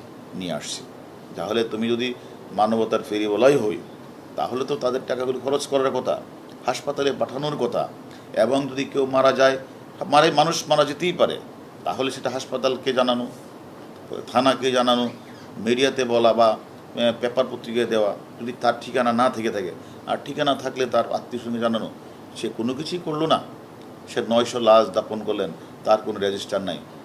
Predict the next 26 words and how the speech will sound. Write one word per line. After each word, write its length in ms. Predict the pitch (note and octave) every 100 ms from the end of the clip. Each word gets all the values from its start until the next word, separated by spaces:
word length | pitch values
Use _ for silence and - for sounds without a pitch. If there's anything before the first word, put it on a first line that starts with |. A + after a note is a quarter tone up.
| -
সে 100 | B2
এখন 340 | A#2+ A2+ F3+ G#3
বলে, 220 | E3+ B2
যেটা 240 | G2+ F#2+ F#2
আমাদের 300 | G2+ G2+ G2+
স্বীকার 360 | - - C#3
করলেন, 320 | G#2+ F2+ F#2 D#2+ - - - - -
যে 60 | G#2
আসলে 400 | G#2 B2+ B2 A2+
নয়শো 300 | A2 A2 B2+
লাশটা 340 | A2+ A2 B2
আমি 160 | A#2+ A#2
বলেছি 480 | G2+ A2 A2 - G#2 - - -
যে 120 | A2+
এটা 120 | A2+
বললে, 440 | A#2 A2 A#2+ A2 F#2 - - -
মানে, 140 | G#2 G#2+
আমি 120 | A2
দাপন 320 | G#2+ - A#2
করেছি, 420 | A2+ A2 - F#2+
এটা 100 | G#2
বললে 340 | G#2+ A#2 A2+ G#2
আমার 200 | F#2+ G2+
কাছে 220 | A2 G#2 F#2
Facebook-এ 460 | G#2 G2 G#2 - F#3+ - - -
প্রচুর 260 | - A2